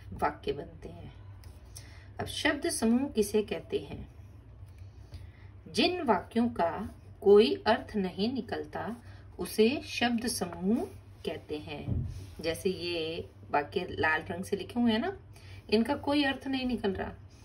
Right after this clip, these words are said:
तो ये वाक्य तो बना दिए गए लेकिन जोड़ दिए गए, ये शब्द समूह है,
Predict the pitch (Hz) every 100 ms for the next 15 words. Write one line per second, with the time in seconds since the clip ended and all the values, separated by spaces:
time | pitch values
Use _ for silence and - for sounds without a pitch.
0 | - - 196 220 180 - - 233 233 254
1 | 294 294 262 233 220 233 - - - 185
2 | 185 202 196 202 190 185 165 175 185 277
3 | 339 - - - - 175 196 294 233 190
4 | - 202 175 170 175 -